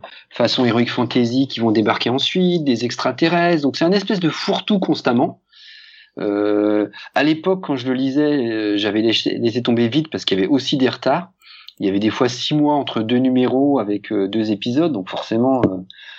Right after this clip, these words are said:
faut relire tout à chaque fois. Mais quand on le relit d'affilée, c'est un espèce de, enfin c'est, c'est un récit, euh,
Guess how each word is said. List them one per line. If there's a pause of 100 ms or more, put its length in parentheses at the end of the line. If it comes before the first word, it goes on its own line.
(420)
faut
relire
tout
à
chaque
fois. (380)
Mais
quand
on
le
relit
d'affilée, (380)
c'est
un
espèce
de,
enfin
c'est, (280)
c'est
un
récit,
euh,